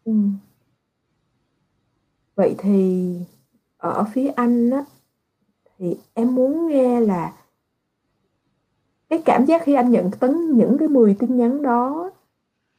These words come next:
thì anh có cái cảm giác gì không? Anh có cái cảm xúc gì không? Và anh cần cái điều gì? Cho nên cái câu chuyện không phải là anh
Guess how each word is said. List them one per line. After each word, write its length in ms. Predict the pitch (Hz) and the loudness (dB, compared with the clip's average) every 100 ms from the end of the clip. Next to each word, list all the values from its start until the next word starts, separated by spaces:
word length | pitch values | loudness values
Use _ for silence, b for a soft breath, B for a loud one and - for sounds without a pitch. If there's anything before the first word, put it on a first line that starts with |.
| _ | _
thì 120 | 208 196 - | -4 -2 0
anh 120 | 233 | 0
có 160 | 269 | -2
cái 140 | 285 311 | -4 -4
cảm 220 | - 226 | 0 0
giác 220 | 277 302 | 0 -2
gì 100 | 240 | -2
không? 280 | 208 233 226 | -2 -2 -2
Anh 100 | 233 | -2
có 120 | 254 277 | -4 -6
cái 100 | - | -6
cảm 180 | - 208 | -4 -4
xúc 200 | 320 320 | -4 -6
gì 140 | 233 202 | -4 -2
không? 300 | 226 220 214 - _ _ _ _ _ _ _ _ | -2 -4 -6 -12 _ _ _ _ _ _ _ _
Và 100 | - | -4
anh 140 | - 214 | -2 2
cần 200 | 220 180 208 | 2 2 0
cái 100 | 247 | 2
điều 200 | 202 175 | 0 0
gì? 120 | 175 - _ _ _ _ _ _ _ _ _ _ _ _ _ _ _ _ _ _ _ - | -6 -10 _ _ _ _ _ _ _ _ _ _ _ _ _ _ _ _ _ _ _ 0
Cho 80 | 277 | 2
nên 120 | 277 | 2
cái 140 | 330 - | 0 2
câu 160 | 269 | 2
chuyện 220 | 269 170 | 2 -2
không 200 | 185 262 | 0 -2
phải 400 | 254 202 - 190 | -2 -6 -2 0
là 180 | 269 220 | 0 -2
anh 200 | 180 233 | -2 -4